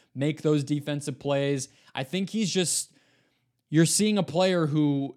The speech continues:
is understanding that jump shooting is not gonna be the best way that he impacts the game. And he needs to get better there to have any chance of staying on the court in big moments.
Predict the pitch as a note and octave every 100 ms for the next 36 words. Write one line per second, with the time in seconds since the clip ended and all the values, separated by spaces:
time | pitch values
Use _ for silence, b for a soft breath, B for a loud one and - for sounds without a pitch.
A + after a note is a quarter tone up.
0 | - D3 C3+ - F3+ G3 F#3+ - - D#3
1 | D#3+ D3+ C#3+ C#3 A#2+ C3+ D3 - - D3+
2 | C#3 C#3 B2+ C#3+ C#3+ D3+ C#3+ C3+ C#3 B2+
3 | C3+ C3 - C#3 C3+ B2+ C#3 C3 C3+ C#3+
4 | C3 - B2 A2 B2 C3 D#3 F3+ b b
5 | b b C#3+ D3 C#3+ C#3+ - - D#3 D#3+
6 | E3+ F#3 D3+ F3+ D#3+ E3 D3+ D#3 D3 C#3+
7 | C3+ C3 C#3+ C3 C3 D3 D3+ - C#3+ C3+
8 | B2+ - C3+ C3 B2+ A#2+ C#3 B2 C3 B2
9 | A2+ B2 A#2 A#2+ B2 A2+ G2